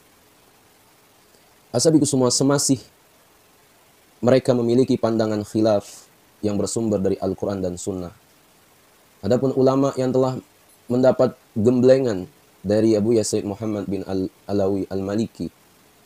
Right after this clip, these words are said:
mereka pintar-pintar dan terpelajar. Di samping menguasai bahasa Arab, mereka menguasai ilmu-ilmu agama yang cukup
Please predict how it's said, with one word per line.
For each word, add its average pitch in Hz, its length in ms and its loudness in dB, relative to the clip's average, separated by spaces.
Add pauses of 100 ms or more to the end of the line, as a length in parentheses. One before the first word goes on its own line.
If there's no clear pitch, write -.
(760)
mereka 110 320 -2
pintar-pintar 98 560 -2
dan 90 160 -4
terpelajar. 90 480 -4 (1800)
Di 120 80 2
samping 147 400 4
menguasai 139 560 4
bahasa 120 320 2
Arab, 110 320 4 (1300)
mereka 110 240 2
menguasai 113 880 2
ilmu-ilmu 117 480 -2
agama 110 480 0
yang 98 240 -4
cukup 110 320 -6